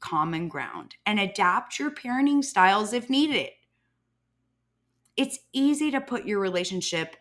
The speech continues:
on the back burner when you're dealing with daily challenges.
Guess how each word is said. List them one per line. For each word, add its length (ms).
on 260
the 100
back 440
burner 600
when 220
you're 300
dealing 520
with 220
daily 460
challenges. 960